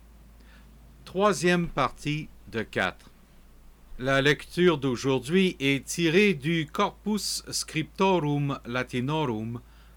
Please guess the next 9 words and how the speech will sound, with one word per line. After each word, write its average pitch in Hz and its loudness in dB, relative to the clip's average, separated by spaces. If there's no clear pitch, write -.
en 117 -4
date 139 -2
du 123 -2
vingt-quatre 139 0
juin 120 -2
deux 123 0
mille 107 -4
neuf. 82 -12
Quarante-six. - -2